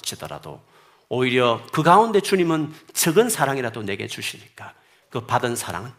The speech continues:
저그마한 작은 소스지만 그 사랑을 가지고 하나하나 순종하고 반응하기 시작하면 물론 평생 살면서도 노숙자처럼 인생을 끝낼 수도 있지만 그러나 세상 사람들이 모르는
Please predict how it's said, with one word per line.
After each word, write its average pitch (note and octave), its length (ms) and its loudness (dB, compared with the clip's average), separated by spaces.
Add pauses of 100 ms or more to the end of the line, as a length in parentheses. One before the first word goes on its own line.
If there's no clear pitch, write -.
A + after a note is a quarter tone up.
(120)
저그마한 C4+ 840 4 (480)
작은 C4+ 440 6
소스지만 - 760 -4 (500)
그 C#3 100 -4
사랑을 B2 400 2
가지고 A#2+ 260 -2
하나하나 C4+ 540 2
순종하고 D#3 520 2
반응하기 A2+ 480 0 (140)
시작하면 - 600 -10 (580)
물론 G#3+ 240 8
평생 C4 340 4
살면서도 G3+ 560 2
노숙자처럼 D#3+ 600 -2
인생을 D#3 260 -2
끝낼 E3+ 200 0
수도 A#2+ 200 -8
있지만 E2 460 -14 (640)
그러나 C3 320 -4 (340)
세상 C#4 360 2
사람들이 C4+ 400 4
모르는 F2 540 -6